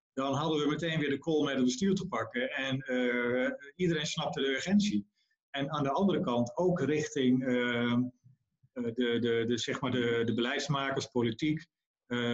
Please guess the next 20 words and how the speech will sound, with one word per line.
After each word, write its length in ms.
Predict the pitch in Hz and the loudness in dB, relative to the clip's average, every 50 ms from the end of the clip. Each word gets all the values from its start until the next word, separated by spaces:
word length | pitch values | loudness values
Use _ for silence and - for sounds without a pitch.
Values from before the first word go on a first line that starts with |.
| 117 117 117 117 117 117 117 117 113 113 117 113 107 | 0 0 0 0 0 0 0 0 0 0 0 0 -2
we 100 | 113 123 123 | -2 -2 -2
hebben 300 | 127 151 170 165 151 147 | 0 0 2 2 2 2
meteen, 560 | 147 139 - 170 170 170 175 170 165 160 165 170 | 2 0 0 0 0 2 2 4 2 2 0 -2
eh, 160 | 131 131 131 | -2 -2 -2
direct 360 | 120 123 143 147 165 175 170 175 | 0 0 0 0 2 0 0 0
kunnen 220 | 170 170 151 147 | 0 0 0 0
schakelen 480 | - - 165 156 151 147 147 143 131 131 | -2 -2 -4 -4 -2 -2 0 0 2 2
met, 320 | 135 127 127 123 - - | 2 0 -2 -2 -4 -4
eh, 240 | 139 127 127 127 123 | -2 0 2 2 2
de 100 | 123 139 | 2 0
hoogste 380 | 139 135 143 151 151 - 143 | 0 0 0 0 0 -2 -2
regionen. 600 | 123 127 117 110 131 135 147 151 123 104 107 110 110 | -2 0 0 0 0 0 0 0 -2 -2 -4 -6 -6
En 120 | 120 120 | -4 -4
dat 220 | 120 131 131 131 - | -2 -2 -4 -4 -6
ging 360 | - - 170 156 156 156 - _ _ _ _ _ | -6 -2 0 0 0 -2 -4 _ _ _ _ _
op 180 | - 156 - | -6 -4 -2
een 300 | 165 151 151 156 156 - - | 0 0 0 0 -2 -6 -8
dermate 480 | - 175 185 175 170 160 160 156 165 170 | -6 -2 0 2 2 2 2 0 0 0
efficiënte 480 | 165 - - - - 175 170 170 170 170 | 0 -2 -4 -4 -2 2 2 4 4 4
manier. 500 | 147 156 156 170 170 151 131 85 85 | 4 4 4 4 4 2 2 0 -2